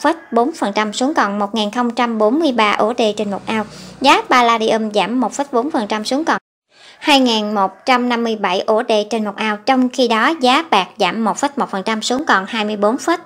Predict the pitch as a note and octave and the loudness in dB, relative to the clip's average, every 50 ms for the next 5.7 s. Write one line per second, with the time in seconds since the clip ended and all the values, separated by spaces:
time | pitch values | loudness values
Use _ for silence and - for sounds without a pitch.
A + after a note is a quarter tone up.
0 | - - - F3+ F3+ G3+ A3+ A3 A3 G#3+ - C4+ - - A3+ G#3 G#3+ G#3+ G#3+ G3+ | -6 -4 -4 -2 -2 -2 -4 -2 -2 -2 -2 -2 -2 -2 -2 0 2 2 2 2
1 | G3 - A3 G3+ G3 F3+ - - G#3+ G#3 G3+ - - - - - - - - - | 2 0 -2 -4 -4 -6 -6 -6 -6 -6 -6 -8 -12 -16 -16 -16 -16 -18 0 2
2 | C4 C4 B3 C4 C4 D4+ F4+ F4+ C#4+ B3 C#4+ D#4+ - - A3 G3+ G3 G3 G#3+ G3+ | 4 4 6 6 4 4 4 4 4 4 4 4 2 0 0 0 -2 -2 -4 -4
3 | G3 G3 G3 F#3+ G3 G3 A#3 A3+ A3+ A3+ A3+ A3+ A3 A3 A3+ A#3+ A3+ A3+ B3 D4+ | -2 -2 -4 -4 -6 -6 -6 -4 -4 -2 -2 -2 -2 -2 -2 -4 -2 -2 0 0
4 | D#4+ D#4 C4+ A#3 G#3+ G3+ G3 F3+ F3 - A#3 A3+ A3 G#3+ G#3 A3+ G#3+ F#3+ F3+ F3+ | 0 0 0 0 -2 -2 -2 -4 -4 -4 -4 -4 -4 -4 -4 -4 -2 -2 -4 -4
5 | - G#3+ G3+ G#3 - G#3 G#3 G#3 G3+ F#3+ F#3 G3+ A#3+ D#4 | -6 -8 -8 -6 -6 -6 -6 -4 -4 -4 -2 -2 -2 -4